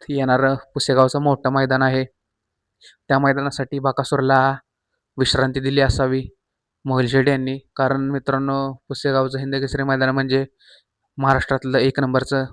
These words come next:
मानाचं मैदान म्हणून ओळखलं जातं. आणि याच मैदानामध्ये बाकासूर आणि सोन्याची दोन हजार बावीस साली जोडी पळालेली आणि एक नंबर केलेला, तेच हे मैदान, आणि कदाचित त्याच मैदानासाठी बाकासूरला थोडी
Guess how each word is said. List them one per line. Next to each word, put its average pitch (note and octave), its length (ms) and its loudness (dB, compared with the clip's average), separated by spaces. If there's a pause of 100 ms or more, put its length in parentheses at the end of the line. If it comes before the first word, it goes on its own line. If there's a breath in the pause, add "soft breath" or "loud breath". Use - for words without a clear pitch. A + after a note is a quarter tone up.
मानाचं C3 480 -2
मैदान B2+ 280 -2
म्हणून C3 200 -4
ओळखलं C3 200 -2
जातं. C3 280 -4 (420)
आणि B2+ 160 -2
याच C3 160 0
मैदानामध्ये C3+ 680 -4 (520)
बाकासूर C3 440 2
आणि C3 320 0
सोन्याची B2+ 500 -2
दोन C3 180 -2
हजार B2+ 280 -2
बावीस C3 360 2
साली C3 220 -2
जोडी C3+ 200 0
पळालेली C3 420 0
आणि C3 220 -4
एक C3 140 -8
नंबर B2+ 240 -2
केलेला, B2 400 -4 (600 soft breath)
तेच C3 200 -2
हे C#3+ 60 -2
मैदान, C3+ 340 0
आणि C3 200 -2
कदाचित C3 360 2 (240)
त्याच C#3+ 180 2
मैदानासाठी C#3 640 2
बाकासूरला C3+ 560 0
थोडी C#3 200 0